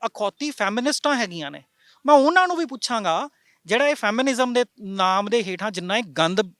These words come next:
ਬਕਿਆ ਜਾ ਰਿਹਾ, ਗੰਦ ਪਰੋਸਿਆ ਜਾ ਰਿਹਾ, ਫੈਮਿਨਿਜ਼ਮ ਔਰਤ ਦੀ ਆਜ਼ਾਦੀ ਇਸ ਲਈ ਹੋਣੀ, ਔਰਤ ਨੇ ਆਜ਼ਾਦ ਇਸ ਲਈ ਹੋਣਾ ਕਿ ਉਹਨੇ ਮਰਦ ਤੋਂ ਵੱਖ ਆਪਣੀ ਕੋਈ ਪਛਾਣ ਘੜਨੀ ਹੈ,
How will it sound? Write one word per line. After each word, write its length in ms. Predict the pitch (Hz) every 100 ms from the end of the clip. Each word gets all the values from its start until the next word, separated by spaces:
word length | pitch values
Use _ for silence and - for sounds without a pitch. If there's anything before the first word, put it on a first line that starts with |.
| _ 165
ਬਕਿਆ 460 | 175 170 185 185
ਜਾ 200 | 170 147
ਰਿਹਾ, 220 | 139 139 - - - _ 160
ਗੰਦ 200 | 190 208
ਪਰੋਸਿਆ 540 | - 208 208 - 226
ਜਾ 200 | 190 165
ਰਿਹਾ, 220 | 147 143 - _ _ _ _ _
ਫੈਮਿਨਿਜ਼ਮ 1000 | - 185 185 269 294 269 269 233 202 262 - _ _ -
ਔਰਤ 340 | 196 196 202
ਦੀ 160 | 226 262
ਆਜ਼ਾਦੀ 500 | 233 190 170 226 240 -
ਇਸ 320 | 190 208 196
ਲਈ 200 | 220 240
ਹੋਣੀ, 340 | 226 208 220 208 _ _ -
ਔਰਤ 300 | 175 180 220
ਨੇ 120 | 233
ਆਜ਼ਾਦ 320 | 208 196 202 233
ਇਸ 220 | 196 202 220
ਲਈ 120 | 240
ਹੋਣਾ 320 | 226 226 254
ਕਿ 140 | 262
ਉਹਨੇ 220 | 247 240 247
ਮਰਦ 340 | 175 165 170
ਤੋਂ 200 | 190 214
ਵੱਖ 220 | 190 -
ਆਪਣੀ 260 | 202 202 202
ਕੋਈ 140 | 214
ਪਛਾਣ 520 | 208 220 - 196 208
ਘੜਨੀ 380 | 226 262 233 202
ਹੈ, 120 | 180